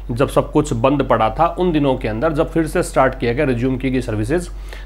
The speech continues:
तो बहुत सारी आग की घटनाओं से सामना हुआ। तो यहाँ पर उसी को लेकर आर्टिकल है। "Falling on Fires" का मतलब है कि आग की बहुत सारी दुर्घटनाएं यहाँ पे हुई हैं,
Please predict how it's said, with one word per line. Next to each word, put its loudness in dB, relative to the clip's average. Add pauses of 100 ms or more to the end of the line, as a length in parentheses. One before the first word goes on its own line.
तो 4
बहुत 6
सारी 4
आग 6
की -6
घटनाओं 2
से -2
सामना 0
हुआ। 0 (180)
तो 0
यहाँ 2
पर 0
उसी -2
को 2
लेकर 2
आर्टिकल 0
है। -2
"Falling 0
on -4
Fires" 0
का 0
मतलब 0
है -4 (360)
कि 2
आग 4
की -2
बहुत 2
सारी 4
दुर्घटनाएं 2
यहाँ 2
पे -2
हुई 0
हैं, -4